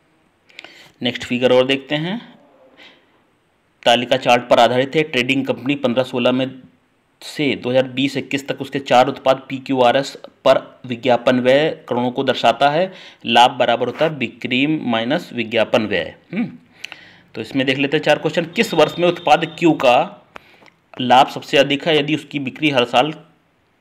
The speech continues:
कुल बिक्री का बीस परसेंट है? एक हो जाएगा दो हज़ार बीस और इक्कीस में,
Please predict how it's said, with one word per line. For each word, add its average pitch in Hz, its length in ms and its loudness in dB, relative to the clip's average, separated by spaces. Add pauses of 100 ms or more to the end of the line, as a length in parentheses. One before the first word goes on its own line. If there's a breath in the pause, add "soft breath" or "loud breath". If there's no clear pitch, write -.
(200)
कुल 147 120 -4
बिक्री 135 300 -6
का 135 100 0
बीस 127 200 -4
परसेंट - 380 -16
है? 104 140 -20 (1600)
एक 110 160 0
हो 123 100 -4
जाएगा 143 380 -4 (480)
दो 117 280 -10
हज़ार 131 180 2
बीस 135 440 -8
और - 240 -4
इक्कीस - 340 -10
में, 92 80 -14